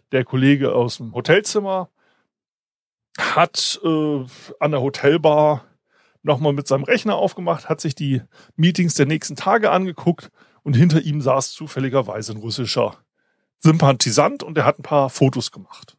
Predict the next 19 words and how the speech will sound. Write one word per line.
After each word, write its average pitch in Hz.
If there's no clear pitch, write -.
von 117
seinem 117
Monitor. 110
Ne? 302
So, 151
sowas 123
zum 110
Beispiel. -
Hatte 135
also 120
keinen 107
Privacy 190
Protector 156
und -
ähnliches, 143
also 113
so -
einen 98
Winkel 156